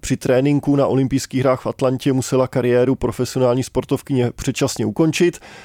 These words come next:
Skákání do vody nahradila úspěšnou kariérou pornoherečky, ale v roce dva tisíce čtyři jí byla diagnostikovaná vzácná forma rakoviny mozku, které nakonec v sedmadvaceti letech podlehla.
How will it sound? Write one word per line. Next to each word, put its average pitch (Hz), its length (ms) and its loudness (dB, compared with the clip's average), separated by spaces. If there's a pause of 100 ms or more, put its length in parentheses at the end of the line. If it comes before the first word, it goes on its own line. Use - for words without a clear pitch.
(120)
Skákání 165 520 2
do 156 100 4
vody 151 200 4
nahradila 143 440 2
úspěšnou 135 520 0
kariérou 135 400 2
pornoherečky, 147 760 0
ale 127 160 4
v 127 40 2
roce 127 220 -2
dva 120 160 0
tisíce 135 400 -4
čtyři 131 340 -2
jí 123 300 0
byla 113 240 2
diagnostikovaná 117 920 0
vzácná 113 400 0
forma 117 280 -2
rakoviny 120 360 -2
mozku, 113 400 -2 (320)
které 110 300 0
nakonec 120 400 -2
v - 100 -16
sedmadvaceti 120 680 -2
letech 117 280 -2
podlehla. 120 540 0